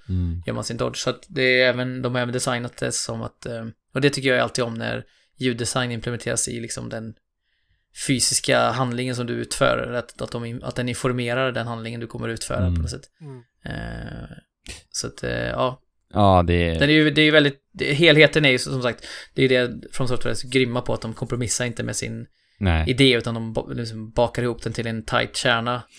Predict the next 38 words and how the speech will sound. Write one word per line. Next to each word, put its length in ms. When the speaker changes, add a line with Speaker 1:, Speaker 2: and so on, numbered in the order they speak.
Speaker 1:
Och 120
miljöerna, 720
Speaker 2:
Eh. 120
Speaker 1:
alltså. 240
Herregud 880
vad 540
vackert 420
det 100
är, 200
alltså. 360
Jag 140
bara 80
Speaker 2:
Men 80
du 60
spelar 200
på 80
P 200
C? 140
Speaker 1:
Ja, 100
ja, 120
just 300
det, 60
det 80
ska 200
vi 120
säga. 220
Jag 140
spelar 200
på 100
P 240
C. 200
Speaker 3:
Mm. 180
Speaker 1:
Och 140
P 180
C-versionen 540
är 260
helt 400
fantastisk. 680